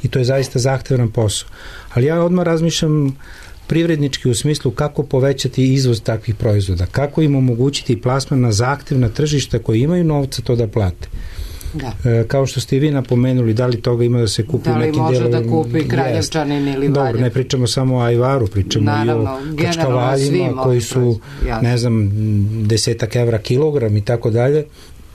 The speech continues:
Speaker 1: <clears throat> Znači, odmah razmišljam na taj način. A vaše pitanje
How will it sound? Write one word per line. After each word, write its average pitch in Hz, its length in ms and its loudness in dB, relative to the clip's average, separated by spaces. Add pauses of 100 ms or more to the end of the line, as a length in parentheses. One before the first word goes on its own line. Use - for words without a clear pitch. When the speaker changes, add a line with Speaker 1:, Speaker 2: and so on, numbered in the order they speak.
(100)
Speaker 1:
<clears throat> - 100 0 (680)
Znači, 143 320 0
odmah 160 320 2
razmišljam 147 500 2
na 127 80 2
taj 139 260 0
način. 110 480 0
A 110 140 2
vaše 139 380 2
pitanje 160 520 0